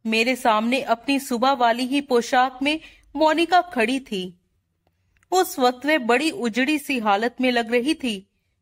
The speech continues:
उसने अपने हाथ पांव ढीले छोड़े हुए थे और उसके चेहरे से परेशानी साफ झलक रही थी। उसका मेकअप फीका पड़ चुका था और उसके खूबसूरत लंबे काले बाल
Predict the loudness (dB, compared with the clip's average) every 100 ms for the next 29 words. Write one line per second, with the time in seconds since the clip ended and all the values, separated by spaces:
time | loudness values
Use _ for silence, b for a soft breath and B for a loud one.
0 | -8 -6 -4 -2 0 -2 -2 -2 2 2
1 | 2 2 2 2 -4 -2 -2 -2 -2 0
2 | 0 0 -2 -2 0 -2 -4 b b b
3 | 2 4 2 -2 -2 -2 0 0 2 -2
4 | -2 -2 0 0 -2 -2 0 0 -4 -8
5 | b b _ -16 2 4 4 2 0 2
6 | 2 0 0 -2 -4 -6 -6 _ _ _
7 | _ _ -8 -6 0 0 2 -2 0 -2
8 | -2 -4 0 2 2 0 -6 -2 -2 2
9 | -2 -2 _ _ _ 2 4 4 -2 -2
10 | -4 0 0 0 -4 -6 0 0 0 0
11 | 2 0 0 2 2 2 0 2 2 0